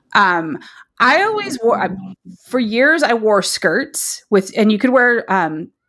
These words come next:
solid tights, nylons, which who wears nylons anymore? But, uh,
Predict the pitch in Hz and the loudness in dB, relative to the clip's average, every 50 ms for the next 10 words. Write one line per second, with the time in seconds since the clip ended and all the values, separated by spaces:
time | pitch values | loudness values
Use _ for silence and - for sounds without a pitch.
0 | _ _ - - - 247 240 254 277 269 269 247 247 254 254 254 254 226 - - | _ _ -6 0 2 2 2 2 2 0 -2 -2 -2 0 0 -2 -4 -6 -10 -10
1 | - - - - _ _ - 185 180 185 190 208 233 240 247 240 240 240 233 233 | -12 -12 -12 -14 _ _ -4 0 2 2 4 4 2 2 2 2 2 2 0 -2
2 | 220 220 196 180 190 - - 160 165 208 226 208 202 165 151 147 - 160 151 156 | -6 -6 -8 -8 -8 -10 -14 -12 -10 -8 -6 -4 -4 -4 -4 -6 -6 -8 -6 -6
3 | 156 151 147 147 156 156 - 160 156 156 151 151 151 151 156 156 156 143 - - | -6 -6 -6 -6 -8 -8 -8 -8 -8 -8 -6 -6 -6 -6 -6 -6 -6 -8 -8 -8
4 | _ - - 170 - - | _ -10 -8 -6 -6 -6